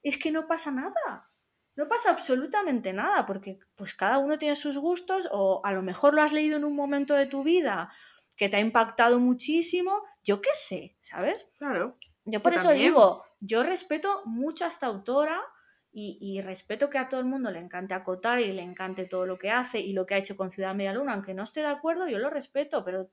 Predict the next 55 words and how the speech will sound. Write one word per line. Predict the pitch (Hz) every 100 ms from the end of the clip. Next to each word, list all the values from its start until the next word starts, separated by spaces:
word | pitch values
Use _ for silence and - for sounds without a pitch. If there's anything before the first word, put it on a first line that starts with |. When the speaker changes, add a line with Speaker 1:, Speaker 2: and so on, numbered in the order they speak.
| -
Speaker 1:
que | 196
también, | 190 190 190 214 254 359 - _ _ _ _ _
eh, | - 180
se | 208
Speaker 2:
Haya | 214 240
Speaker 1:
respete | 269 254 247 294
Speaker 2:
respeto | 320
Speaker 1:
mi | 349
Speaker 2:
por | 330
parte | 285 240
de | 247
las |
Speaker 1:
opinión, | 285 311 320 370
Speaker 2:
personas, | 480 240
Speaker 1:
¿sabes? | 208 254 440
Speaker 2:
claro. | 180 156 165 208
Speaker 1:
Y, | 240 233
y | 196
que |
no | 208 196
se | 262
invalide | 294 302 294 320 359 403 -
una | 214 247 294
opinión | 302 277 254 294
impopular, | 370 359 349 190 180 208 208 339 _ -
porque | 214 214
no | 214 254 320
es | 427 392
un | 277 247 254
hate | 233 -
por | 220
el | 190 196
hate. | 202 196
O |
sea, | 196 185
yo | 190 226
ahora, | 277 196 202 269 320
<laughs> | 208 -
en | - 220
esta | 240 262 262
hora | 262 254
y | 254
algo | 269 233
que | - 269
llevamos | - 226 262 -
cascando, | 240 220 226 269 320
yo | 226 233
he |
dado | 262 285
todos | 254 285
mis | 285 254
argumentos, | 214 202 220 262 311
igual | 233 202 226
que | 240
tú, | 269